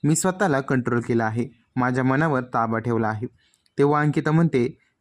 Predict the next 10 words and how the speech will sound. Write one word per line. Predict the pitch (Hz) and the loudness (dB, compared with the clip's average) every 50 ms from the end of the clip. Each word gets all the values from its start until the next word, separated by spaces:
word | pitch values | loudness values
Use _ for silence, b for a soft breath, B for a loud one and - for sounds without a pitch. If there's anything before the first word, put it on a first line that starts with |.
| - | -2
"ताबा | 135 135 143 147 160 165 | 0 0 2 2 0 0
कसा? | 160 180 175 180 143 135 - | 0 0 -2 0 0 -2 -2
झापूक | - 120 131 131 131 123 139 139 | -2 -2 -2 -4 -2 -2 -2 -2
झुपूक | 131 127 147 143 - 160 135 | -2 -2 -4 -2 -2 -2 0
ना?" | 127 127 127 135 - _ _ _ _ _ _ _ _ | 0 0 0 -2 -6 _ _ _ _ _ _ _ _
पुढे | - 160 165 175 156 | 0 2 4 4 2
पंढरीनाथ | 135 - 147 139 135 139 127 131 131 127 | 2 2 2 2 2 2 2 2 0 -2
कांबळे | 127 - 143 147 156 151 135 120 | -2 -4 -2 0 2 2 2 2
सूरजला | 113 - 131 123 123 117 123 123 | 0 2 2 2 2 2 2 2
म्हणतात, | 123 139 147 143 123 117 110 | 2 2 0 0 0 -2 -4